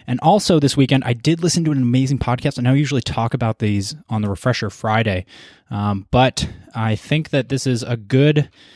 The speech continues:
uh, d-, this is a good spot to talk about it because I want to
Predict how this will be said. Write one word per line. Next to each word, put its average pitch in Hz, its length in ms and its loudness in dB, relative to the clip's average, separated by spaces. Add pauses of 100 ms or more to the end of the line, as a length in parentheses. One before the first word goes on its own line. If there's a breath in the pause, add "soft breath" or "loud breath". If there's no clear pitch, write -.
(380 soft breath)
uh, 113 300 -2
d-, 120 200 -12
this 131 220 0
is 151 100 0
a 151 40 -2
good 147 580 0 (240)
spot 143 360 -4
to - 80 -10
talk 135 200 0
about 127 160 0
it - 60 -8
because 127 300 -2
I 117 100 -2
want 120 360 -2
to 113 380 -2